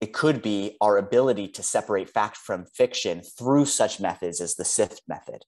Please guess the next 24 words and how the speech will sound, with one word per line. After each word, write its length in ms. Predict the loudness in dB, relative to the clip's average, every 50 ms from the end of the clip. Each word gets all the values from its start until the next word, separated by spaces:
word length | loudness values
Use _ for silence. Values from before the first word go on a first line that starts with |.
| _ _ _ _ _ -10
Stop, 680 | -6 -6 0 0 0 0 2 0 0 0 -2 -6 -16 _ _ _ -8
investigate, 800 | -8 -4 -2 -2 -2 -2 -4 -6 -4 -2 -2 -2 -2 -4 -8 _ _ _ _ _
find 340 | 0 0 2 2 2 2 2
better 220 | 2 4 2 2
co-, 300 | 0 -2 -2 -2 -2 -4 -8 -10 -8
uh, 120 | -8 -8
coverage, 500 | -6 -4 -2 -2 0 0 0 -2 -2 -6 -10
and 100 | -10 -10
trace 320 | -6 -4 -4 -4 -4 -6
the 80 | -10 -12
claims 800 | -8 -6 -4 -4 -4 -4 -6 -10 -10 -12 -10 -10 -10 -12 -14 _
to 140 | -10 -6 -4
their 180 | -2 -2 -2
original 400 | -2 -2 -4 -4 -6 -8 -10 -12
context. 760 | -8 -6 -6 -6 -6 -8 -12 -14 -14 -14 -16 -16 -16 -16 -18 _ _ _ _ _ _ _ _ _ _ _ _ _ _ _ _ _ _ _ _ _ 2
Um, 300 | 4 4 6 4 2 -4 -12 _ _ -20 -20 -20 -20 _ _ _ _ _ _ _ _ _ _ _
or 220 | 6 8 8 8 6
it 100 | 4 0
could 120 | -4 -4
be 280 | -2 -2 -2 -4 -4 -6
news 280 | -6 -4 -4 -4 0 2
literacy 540 | 4 4 4 4 4 2 0 -2 -2 -4 -6
education 560 | -6 -6 -6 -6 -6 -6 -4 -4 -6 -8 -10
programs. 840 | -8 -6 -4 -4 -4 -6 -8 -10 -10 -12 -12 -10 -10 -10 -10 -10